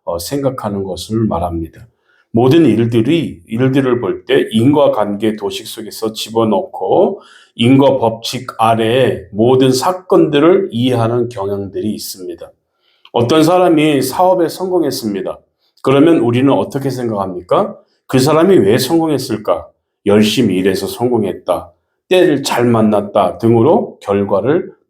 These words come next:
분석하기를 좋아합니다. 어떤 사람이 실패했습니다. 그러면 "왜 실패했을까? 실패의 원인이 뭘까?"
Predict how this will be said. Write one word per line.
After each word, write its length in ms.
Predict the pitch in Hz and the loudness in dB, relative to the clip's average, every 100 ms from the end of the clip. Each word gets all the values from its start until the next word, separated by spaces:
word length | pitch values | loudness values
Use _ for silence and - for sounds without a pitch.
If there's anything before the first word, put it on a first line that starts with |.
| - | -12
분석하기를 800 | 95 95 101 - 92 92 135 - | -10 -6 -8 -6 -4 0 -2 -2
좋아합니다. 680 | - 85 82 82 82 - - _ _ _ - | -2 -2 -2 -8 -12 -16 -20 _ _ _ -2
어떤 300 | - 139 202 | 0 4 4
사람이 300 | 196 196 202 | 4 4 2
실패했습니다. 1040 | 202 - 262 240 226 - 147 120 98 80 - _ _ - | 2 -2 -2 0 0 0 -2 -2 -2 -4 -12 _ _ 0
그러면 720 | 139 143 143 214 - - - _ - | 2 4 4 2 -2 -8 -18 _ -2
"왜 240 | 113 156 | 2 2
실패했을까? 840 | 196 247 220 - 214 208 160 151 95 | 2 -2 -4 0 0 0 -2 0 -2
실패의 480 | - 226 220 - 185 | -2 -6 -4 2 4
원인이 460 | 120 98 110 175 | 4 4 4 2
뭘까?" 760 | 165 90 92 92 156 147 - | 2 0 0 0 2 2 0